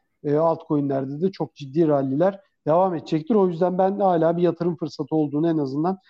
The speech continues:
düşünüyorum sene sonuna kadar. İyi projelere yatırım yaparsanız, e, sene sonuna kadar bizim dediğimiz senaryo gerçekleşmese bile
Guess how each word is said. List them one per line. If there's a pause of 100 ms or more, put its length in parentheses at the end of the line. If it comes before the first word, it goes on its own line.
(280)
düşünüyorum
sene
sonuna
kadar. (280)
İyi
projelere
yatırım
yaparsanız, (140)
e,
sene
sonuna
kadar
bizim
dediğimiz
senaryo
gerçekleşmese
bile